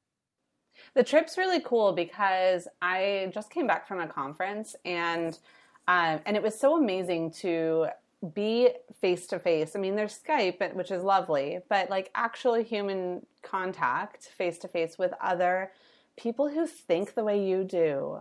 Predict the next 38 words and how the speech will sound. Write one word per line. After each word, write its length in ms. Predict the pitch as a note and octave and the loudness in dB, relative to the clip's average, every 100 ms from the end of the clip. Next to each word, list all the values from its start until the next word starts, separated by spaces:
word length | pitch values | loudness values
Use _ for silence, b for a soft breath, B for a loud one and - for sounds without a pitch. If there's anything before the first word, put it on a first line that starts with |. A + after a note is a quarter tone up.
| - | -8
and 400 | F3+ F3 F3 F3 | -6 -2 0 0
who 640 | - F3+ G3 F#3+ F#3 F3+ F3+ | -2 0 2 4 6 4 4
run 320 | F#3 F#3+ A#3+ | 2 2 4
businesses 680 | G#3 F#3 G3 G3 G3 F3 E3 | 4 2 0 2 4 4 4
the 100 | F#3 | 4
way 160 | E3+ D#3+ | 6 6
you 140 | E3 | 2
do. 180 | D#3+ D#3+ | 2 0
Because 520 | D#3 F3 G#3+ G#3+ G3 b b b b _ A3 | 0 -4 0 0 0 b b b b _ -6
quite 220 | - C4+ | 0 2
honestly, 440 | G3 A#3 B3+ B3+ | 2 0 4 4
like, 280 | F#3+ F3 F3 _ _ _ | 6 4 2 _ _ _
my 220 | G3 G#3 | -2 0
husband 320 | C4+ C4 A#3+ G3+ | 2 2 4 4
is 80 | |
a 60 | E3+ | 2
nurse 520 | D3+ C#3 E3+ - - - F#3 | 2 0 -4 -6 -12 -10 -6
and 100 | F#3+ | -2
he 100 | F#3 | 0
loves 380 | E3 E3 E3+ | 4 4 2
being 220 | F3 F3 E3+ | 0 -2 -2
a 40 | |
nurse 460 | D3+ C3+ D#3+ - - b b - | -2 -6 -10 -18 -20 b b -4
and 320 | F3 E3+ D#3+ | 0 0 -2
he 140 | F#3+ | 0
has 120 | F3 | 0
no 240 | D#3+ F3+ G#3+ | 2 0 0
interest 420 | G3+ G3+ E3+ - | -2 -2 -4 -2
in 140 | F3 | -4
ever 480 | E3+ E3 E3 D#3 D#3 | -2 0 2 2 0
being 140 | D#3+ D#3+ | 0 -2
an 20 | E3 | -2
entrepreneur, 600 | D#3 - F3 D#3 D#3 D3+ | -4 -8 -6 -2 -2 -2
running 240 | D3+ D#3 | -2 -4
his 100 | D#3 | -4
own 160 | D3+ D3 | -4 -4
business. 460 | C#3+ D3+ C#3 C#3+ - | -4 -4 -6 -8 -8
And, 260 | C#3 C3 | -6 -6